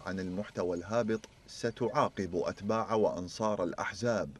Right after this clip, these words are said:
ممن يحرضون علنا على القتل والترهيب من خلال نشر خطابات الكراهية والعنصرية على منابرهم الإعلامية، مؤكدين أن منصة وزارة الداخلية وما يرافقها من إجراءات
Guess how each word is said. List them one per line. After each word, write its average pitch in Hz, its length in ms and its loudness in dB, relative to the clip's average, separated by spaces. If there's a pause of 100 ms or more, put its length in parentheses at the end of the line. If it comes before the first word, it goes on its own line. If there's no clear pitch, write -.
ممن 90 360 -2
يحرضون 92 760 0
علنا 92 640 0
على 92 160 0
القتل 90 480 -2
والترهيب 104 720 0 (280)
من 110 180 2
خلال 107 480 2
نشر 107 300 0
خطابات 98 680 0
الكراهية 110 720 0 (200)
والعنصرية 107 880 0 (300)
على 98 340 0
منابرهم 92 800 0 (100)
الإعلامية، 95 840 2 (340)
مؤكدين 95 840 2
أن 87 380 -2
منصة 92 540 -2
وزارة 87 560 2
الداخلية 95 840 0
وما 92 360 0
يرافقها 87 800 -2
من 87 260 -4
إجراءات 87 640 2